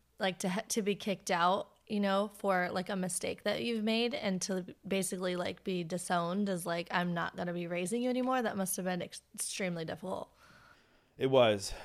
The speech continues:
Speaker 2: because for a few reasons. One, like, she knew how difficult my dad was. And 'cause, I mean, she divor-, they, they divorced. Like, she was married to him. Like, she knew who he was.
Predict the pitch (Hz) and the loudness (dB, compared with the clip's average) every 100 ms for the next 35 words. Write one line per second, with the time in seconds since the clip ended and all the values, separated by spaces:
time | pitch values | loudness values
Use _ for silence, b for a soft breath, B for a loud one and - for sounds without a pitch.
0 | B 110 113 - 120 110 95 - 117 107 | B -8 -4 2 4 2 -2 -4 0 0
1 | 139 117 101 95 90 98 110 101 98 - | 2 0 0 -2 -4 2 2 2 -4 -6
2 | 104 98 104 98 95 95 92 - 95 90 | -6 -2 0 0 0 -2 -6 -2 2 2
3 | - _ _ - 85 85 80 85 92 104 | 0 _ _ -8 -4 -2 0 0 2 2
4 | 120 131 - _ _ _ _ _ _ _ | 2 0 -12 _ _ _ _ _ _ _
5 | _ _ - - 104 104 98 90 87 101 | _ _ -18 -4 0 0 0 -4 -8 -10
6 | - 98 87 - 80 78 80 104 85 82 | -10 -10 -8 -8 -10 -6 -4 -4 -4 -8
7 | 92 - 90 80 95 87 - 78 - 92 | -8 -6 -6 -4 -2 -2 -4 -10 -8 -8
8 | 85 92 90 80 73 76 - 90 92 104 | -2 0 0 -2 -10 -10 -12 -10 -6 -2
9 | 113 92 113 101 131 - | -2 -2 -2 0 0 -2